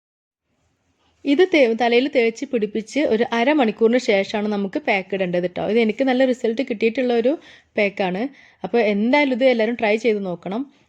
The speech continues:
അപ്പോൾ ഇതാണ് നമ്മുടെ ആവണക്കെണ്ണ. അപ്പോൾ ഇത് രണ്ടും കൂടെ മിക്സ് ആക്കിയിട്ടുണ്ട്. ഇനി തലയിലൊക്കെ നന്നായി, ഏ, തേച്ച് പിടിപ്പിക്കുക.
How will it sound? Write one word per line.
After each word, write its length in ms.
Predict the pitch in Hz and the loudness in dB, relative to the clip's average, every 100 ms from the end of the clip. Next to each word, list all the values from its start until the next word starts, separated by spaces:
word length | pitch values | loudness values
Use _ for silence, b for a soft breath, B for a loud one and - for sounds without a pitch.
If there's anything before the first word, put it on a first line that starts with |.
| _ | _
അപ്പോൾ 160 | 202 214 | -4 0
ഇതാണ് 280 | 220 233 | 2 2
നമ്മുടെ 260 | 247 220 220 | 2 0 -2
ആവണക്കെണ്ണ. 760 | 220 190 190 190 190 185 196 285 b b b b b - | -2 -2 -4 -6 -6 -6 -8 -10 b b b b b -10
അപ്പോൾ 260 | 202 226 233 | -8 -4 -2
ഇത് 240 | 202 190 | -2 -2
രണ്ടും 200 | 220 202 | 0 0
കൂടെ 100 | 214 | 2
മിക്സ് 260 | 220 208 240 | 0 -2 -4
ആക്കിയിട്ടുണ്ട്. 420 | 214 196 202 202 | -4 -4 -2 0
ഇനി 200 | 233 226 | 0 0
തലയിലൊക്കെ 360 | 226 196 214 220 | -2 -2 -2 -4
നന്നായി, 460 | 208 190 196 214 262 - | -6 -4 -4 -2 -4 -6
ഏ, 120 | 185 180 | -6 -4
തേച്ച് 200 | 180 180 | -4 -4
പിടിപ്പിക്കുക. 640 | 190 175 175 180 240 - | -8 -6 -6 -6 -8 -10